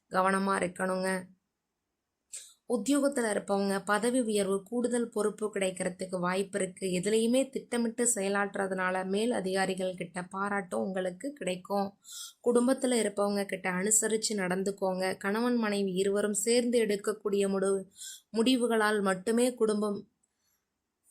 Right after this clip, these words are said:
நல்ல, நன்றாக நடக்கும் அப்படிங்கிறத நீங்க புரிஞ்சுக்கணும். பிள்ளைகளால உங்களுக்கு பெருமை சேரும். பெண்களை பொறுத்தளவுல அடுத்தவர் பேசுவதை காதுல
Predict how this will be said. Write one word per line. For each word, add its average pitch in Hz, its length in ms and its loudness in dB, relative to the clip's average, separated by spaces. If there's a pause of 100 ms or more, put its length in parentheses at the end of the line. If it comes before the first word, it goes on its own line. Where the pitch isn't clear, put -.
(600)
நல்ல, 214 300 0 (960)
நன்றாக 233 480 2
நடக்கும் 202 600 2
அப்படிங்கிறத 190 600 2
நீங்க 208 400 0
புரிஞ்சுக்கணும். 190 720 -2
பிள்ளைகளால 240 520 4
உங்களுக்கு 190 580 0
பெருமை 202 380 2
சேரும். 190 420 0
பெண்களை 226 380 2
பொறுத்தளவுல 214 600 0
அடுத்தவர் 208 680 0
பேசுவதை 202 480 -2
காதுல 196 400 -2